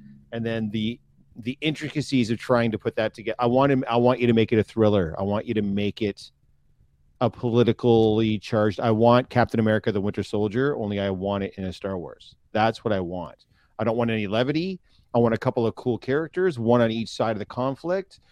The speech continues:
trying to make their way through and, and bring their, like, a, a, kinda like what Ed was saying, like, a smaller group that still wants the First Order to be a thing, but then another group that's trying to build up a new republic. Something along those lines where it's a lot of cat and mouse and a lot of back and forth.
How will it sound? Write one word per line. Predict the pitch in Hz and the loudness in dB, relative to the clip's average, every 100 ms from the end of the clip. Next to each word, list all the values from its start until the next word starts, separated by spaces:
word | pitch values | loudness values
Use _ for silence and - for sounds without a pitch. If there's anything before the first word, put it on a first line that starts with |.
| _ | _
trying | - - 117 117 117 117 110 - | -14 -2 2 2 2 0 -2 0
to | 113 110 110 107 101 _ _ _ | 0 2 2 0 -4 _ _ _
make | 107 117 - | 0 0 2
their | 120 117 | 2 4
way | 117 | 2
through | 110 - 110 120 143 123 | 0 -2 -4 -2 0 0
and, | 104 104 | 0 -2
and | 117 107 104 101 113 | -4 -6 -4 -4 -8
bring | 107 107 110 110 | -8 0 2 2
their, | 107 120 | 0 0
like, | 120 - | -2 -2
a, | 127 | -4
a, | - 139 | -2 -4
kinda | 135 180 | 0 2
like | 143 131 | 2 2
what | 117 | 0
Ed | 110 | 0
was | 104 | -4
saying, | - 104 123 | -4 -2 0
like, | 120 107 | 0 -2
a | |
smaller | - 120 107 107 | -4 2 4 4
group | 98 110 | 2 0
that | 104 | 0
still | - 110 | 0 0
wants | 104 - | 0 -2
the | |
First | 95 104 | -2 0
Order | 107 98 | 0 -2
to | |
be | 92 | -2
a | 95 | -4
thing, | - 113 117 | -2 -2 0
but | 107 | -2
then | 101 101 95 - _ - | -4 -4 -4 -8 _ -2
another | 113 104 107 | 0 2 0
group | 101 | -2
that's | 104 | -4
trying | - 107 101 | -2 2 2
to | 98 | 4
build | 101 | 4
up | 101 104 | 4 2
a | |
new | 95 | 0
republic. | 92 113 113 | 0 0 -2
Something | - 175 202 180 | 0 2 4 2
along | 156 | 4
those | 131 107 | 2 2
lines | 110 110 113 113 107 | 4 4 4 2 2
where | 107 | 0
it's | - | 0
a | |
lot | 98 104 | 0 2
of | 110 | 0
cat | - 107 101 | 0 -2 0
and | |
mouse | 101 98 95 | -2 -2 -2
and | 101 | -4
a | |
lot | 95 | -4
of | 85 | -4
back | 85 82 | -6 -8
and | |
forth. | - 92 69 | -10 -10 -10